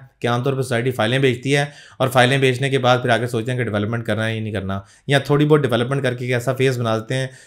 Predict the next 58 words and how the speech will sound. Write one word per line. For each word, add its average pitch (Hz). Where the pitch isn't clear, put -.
कि 131
हर 135
बंदे 131
को 135
लगता 123
है 123
बहुत 120
ज़्यादा 117
डेवलपमेंट 107
यहाँ 110
पे 117
होगी 110
फ्यूचर 127
में। 147
लेकिन 135
ऐसे 135
पाँच 131
पाँच 143
साल 127
में 131
आप 131
एक 139
भी 156
सोसाइटी 127
कंपैरिजन 120
में 127
निकाल 110
लें, 131
लैंड 131
के 160
मुकाबले 123
में 127
जिसने 120
ब्राउनिंग 117
की 117
हो, 120
लैंड 117
जिसने 120
ज़्यादा 113
प्रोक्योर 127
की 123
हो, 139
तो 127
आपको 123
सबसे 127
बड़ा 117
नाम 113
जो 120
है 120
वो 113
कैपिटल 113
स्मार्ट 107
सिटी 127
का 131
ही 123
नज़र 113
आता 107
है। 147